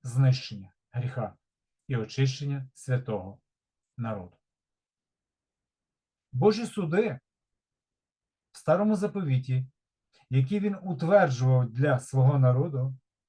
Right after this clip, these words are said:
не скасовані. Вони вічні, вони ніколи не можуть бути скасовані. Те, як він осудив Мойсея, він осудить в Новому Завіті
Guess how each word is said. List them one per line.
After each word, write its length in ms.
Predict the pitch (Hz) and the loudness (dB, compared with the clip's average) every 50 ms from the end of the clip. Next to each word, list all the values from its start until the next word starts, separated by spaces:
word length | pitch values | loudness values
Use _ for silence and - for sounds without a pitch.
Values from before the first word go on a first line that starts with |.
| _ _ _ _ _ _ _ _ _ _ | _ _ _ _ _ _ _ _ _ _
не 140 | 151 151 151 | -4 -4 -2
скасовані. 680 | 131 - 165 143 131 170 175 165 139 127 120 117 113 - _ _ _ _ _ _ _ _ _ _ _ _ _ _ _ _ _ _ _ _ _ _ _ _ _ _ _ _ _ _ _ | -2 -2 -2 -2 0 0 2 4 4 2 2 0 -4 -8 _ _ _ _ _ _ _ _ _ _ _ _ _ _ _ _ _ _ _ _ _ _ _ _ _ _ _ _ _ _ _
Вони 340 | 147 139 151 156 156 156 147 | 0 2 4 4 4 4 2
вічні, 600 | 151 180 147 127 - - - 117 113 117 123 - _ _ _ _ _ _ _ _ _ _ _ - | 2 0 -2 -4 -6 -6 -6 -6 -6 -6 -8 -10 _ _ _ _ _ _ _ _ _ _ _ -2
вони 220 | 147 147 151 151 | 0 2 4 4
ніколи 460 | 160 175 185 - - 196 175 151 143 | 4 4 2 2 0 0 2 2 4
не 80 | 139 135 | 4 6
можуть 280 | 131 123 113 117 113 | 6 6 4 2 -4
бути 180 | 110 117 120 120 | -8 -8 -8 -10
скасовані. 680 | - - - 127 127 131 120 110 110 110 113 120 127 131 - _ _ _ _ _ _ _ _ _ _ _ _ _ _ _ _ _ _ _ - _ _ _ | -8 -6 -6 -4 -2 0 -2 -2 -2 -4 -6 -8 -10 -12 -12 _ _ _ _ _ _ _ _ _ _ _ _ _ _ _ _ _ _ _ -20 _ _ _
Те, 180 | - 208 220 | 6 6 8
як 180 | 220 220 220 214 | 8 6 4 4
він 220 | 220 220 214 208 - | 2 2 2 2 2
осудив 500 | 214 202 - - 202 190 170 196 190 180 | 2 2 2 2 0 0 2 2 4 4
Мойсея, 760 | 170 165 160 156 131 - - 208 190 147 135 135 143 151 - - _ _ _ _ _ _ _ _ _ _ _ _ _ _ _ _ _ _ | 4 4 2 2 0 0 0 2 2 2 2 0 -4 -6 -12 -16 _ _ _ _ _ _ _ _ _ _ _ _ _ _ _ _ _ _
він 240 | - 151 165 175 170 - | -8 -6 -6 -6 -6 -6
осудить 520 | - 185 151 135 - 220 208 151 135 131 | -6 -6 -6 -4 -4 -2 -2 -2 -2 0
в 80 | 131 135 | -2 0
Новому 380 | 147 147 147 147 143 143 143 139 | 0 0 0 0 0 0 0 2
Завіті 640 | 127 139 135 135 143 139 131 - 156 160 147 - | 2 2 4 2 2 0 -2 -4 -6 -6 -6 -10